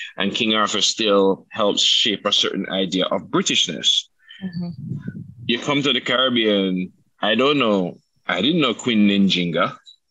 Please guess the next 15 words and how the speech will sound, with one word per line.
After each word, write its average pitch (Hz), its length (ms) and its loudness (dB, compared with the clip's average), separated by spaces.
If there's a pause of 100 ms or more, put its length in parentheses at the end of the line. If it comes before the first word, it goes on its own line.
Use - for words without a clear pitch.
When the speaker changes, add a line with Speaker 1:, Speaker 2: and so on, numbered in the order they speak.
(260)
Speaker 2:
Yeah, 165 360 -2
there's 170 160 -14
just - 180 -4
a 202 60 0
gap. - 460 -2 (840)
Speaker 1:
Right. 135 400 2
Speaker 2:
Yeah. 78 160 -6
Speaker 1:
You 120 100 0
know, 113 220 2
I 113 160 0
don't, 113 340 2
I 113 100 0
don't, 113 400 0
I 110 140 0
mean, 104 480 2